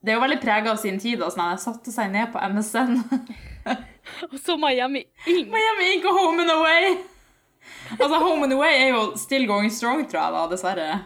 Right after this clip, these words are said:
Speaker 2: Ja, det går jo på T V to, gjør det ikke det?
Speaker 1: Jeg tror det, de har det sånn masse sesonger på Sumo, men altså, Miami
Speaker 2: Ja.
Speaker 1: Ink, Home and Away og M S N, da vet du at det er sånn hvert
Speaker 2: Mhm.
Speaker 1: fall ti år siden, liksom. Hvert fall.
Speaker 2: Og for så vidt navlepiercing også.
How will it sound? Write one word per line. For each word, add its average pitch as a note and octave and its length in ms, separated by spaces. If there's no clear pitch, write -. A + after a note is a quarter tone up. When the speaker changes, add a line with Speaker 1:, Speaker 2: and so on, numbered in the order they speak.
Speaker 2:
Ja, A3+ 360
det A#3+ 140
går B3+ 160
jo A3 80
på G#3 80
T B3+ 100
V A#3+ 60
to, B3+ 100
gjør A3+ 140
det F3+ 80
ikke A3+ 80
det? B3+ 100
Speaker 1:
Jeg G#3 140
tror B3 240
det, G#3 100
de F#3 80
har G#3 160
det B3 120
sånn E3+ 260
masse G3 240
sesonger F#3 320
på F3 100
Sumo, G3 380
men F#3+ 220
altså, G3+ 260
Miami G#3 380
Speaker 2:
Ja. G3+ 140
Speaker 1:
Ink, G#3+ 160
Home G3+ 220
and F3+ 80
Away G3+ 260
og F#3 100
M E3 160
S F3+ 140
N, A3+ 300
da G#3 180
vet G3 320
du D#3 140
at - 360
det F3+ 140
er F3+ 60
sånn F3 200
hvert F#3 140
Speaker 2:
Mhm. A3+ 280
Speaker 1:
fall F#3 180
ti F3 200
år F3 160
siden, E3 220
liksom. E3 280
Hvert G3 240
fall. - 180
Speaker 2:
Og G3+ 80
for A3+ 100
så A#3 160
vidt G#3+ 120
navlepiercing A#3 680
også. F#3+ 280